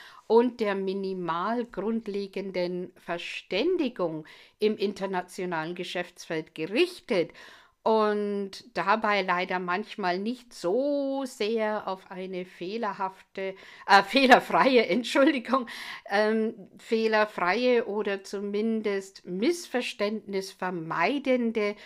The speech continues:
und interkulturell angepasste Kommunikation gerichtet. Ja, also zumindest werden diese Punkte im besten Fall anfänglich zwar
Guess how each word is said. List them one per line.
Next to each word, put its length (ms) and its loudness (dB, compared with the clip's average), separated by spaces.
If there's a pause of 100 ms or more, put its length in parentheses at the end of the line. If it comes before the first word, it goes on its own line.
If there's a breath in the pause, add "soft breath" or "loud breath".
(360 loud breath)
und 640 4 (140)
interkulturell 1400 -2
angepasste 960 -4
Kommunikation 1300 -8 (400 loud breath)
gerichtet. 960 -2 (720 soft breath)
Ja, 280 6
also 200 2
zumindest 1120 0
werden 800 2
diese 500 -2
Punkte 440 -2
im 220 -6
besten 460 -4
Fall 340 0
anfänglich 960 -4
zwar 480 -6